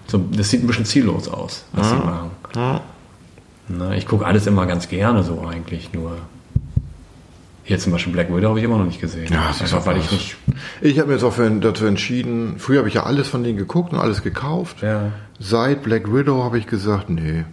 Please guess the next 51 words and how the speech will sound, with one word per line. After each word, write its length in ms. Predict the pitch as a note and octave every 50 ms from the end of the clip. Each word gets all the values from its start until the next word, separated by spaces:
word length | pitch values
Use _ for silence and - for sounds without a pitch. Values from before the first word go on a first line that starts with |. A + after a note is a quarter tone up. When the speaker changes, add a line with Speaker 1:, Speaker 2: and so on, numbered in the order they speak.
| - A2+
Speaker 2:
den 80 | G#2
Speaker 1:
Mhm. 40 | G#2
Speaker 2:
kaufe 200 | G#2+ A2+ A2 G#2+ G#2
ich 40 |
mir 100 | G2 G2+
nicht 360 | G#2 B2 D#3+ D#3+ D#3+ - - -
und 80 | G#2+
ich 80 | G#2 G#2
Speaker 1:
Ja. 60 | G2+
Speaker 2:
werde 120 | A#2 G2+
jetzt 80 | G2 F#2
auch 60 | F2+
Filme 280 | - - G#2+ F2+ F2 E2+
auslassen. 520 | F2 F2 - - F2+ E2 D#2+ - E2+ F2
Diesen 180 | - F#2+ A#2+ -
Speaker 1:
Mhm. 60 | F#2
Speaker 2:
Marvels, 460 | F#2+ F2+ F#2 A2 A2 A#2 A2+ G2 -
Speaker 1:
Kann 160 | - - G2+
man 20 | G#2
Speaker 2:
glaub 60 | G#2
ich, 40 | F2+
Speaker 1:
auch 40 | F2
Speaker 2:
werde 140 | A2+ G2+ G#2
ich 80 | G2+
Speaker 1:
jedes 180 | G2+ G2 F#2+ -
Speaker 2:
nicht 60 | - A#2
Speaker 1:
Jahr 20 | G2 F#2
Speaker 2:
gucken. 100 | - G2+
Speaker 1:
immer 100 | G2+ F#2+
sehen 260 | F#2 F#2+ F#2 G2+ G#2+ G2+ -
können. 240 | F2+ F2 F2 F2 F2 - - - - - - - _ - _ _ -
Speaker 2:
Ja, 160 | G2+ G2+ G#2+
Speaker 1:
Also, 120 | A2 A2
Speaker 2:
und 80 | G#2 G2+
Speaker 1:
wenn 140 | A#2+ C3 C#3+
man 140 | C#3+ C3+
schon 160 | - - B2+ A#2+
mal 160 | A2+ A2 G#2
nicht 500 | G#2 G#2+ G#2 G#2 G2 G2+ G#2+ A2 G#2 -
alles 160 | - G#2+ G#2
auf 100 | G#2+ F#2
Blu-ray 280 | - A2 A2 G#2 G2+ G2+
haben 280 | F2+ F#2 G2 G2 G2+ G#2
muss, 200 | G#2 G2 - -
dann, 340 | G2 F#2+ F#2+ F#2 F2+ F2+
dann 240 | F2 F#2+ F2 F2+ F2+
wär's 160 | F2+ F#2 F#2
Speaker 2:
Ja. 60 | F#2 F2+
Speaker 1:
wahrscheinlich 320 | F2 - G2 F2+ F2+ -
sowas, 340 | G2+ F#2+ F#2 F2 E2+ -
ne? 60 | -